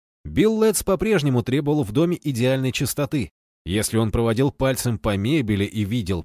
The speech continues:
пыль, то заставлял убирать весь дом сверху донизу. Летцы запрещали своим детям гулять и играть с ровесниками.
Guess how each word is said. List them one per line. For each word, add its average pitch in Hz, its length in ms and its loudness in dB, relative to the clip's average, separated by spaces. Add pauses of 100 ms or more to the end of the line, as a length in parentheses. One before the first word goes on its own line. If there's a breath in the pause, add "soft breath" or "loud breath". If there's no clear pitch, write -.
пыль, 139 280 2 (360)
то 135 180 4
заставлял 180 680 2
убирать 143 460 2
весь 131 420 0
дом 120 280 2
сверху 101 480 -2
донизу. 78 500 -4 (880)
Летцы 147 420 2
запрещали 147 540 0
своим 123 340 0
детям 143 380 -2
гулять 123 420 0 (220)
и 190 200 0
играть 185 280 4
с - 60 0
ровесниками. 127 760 -2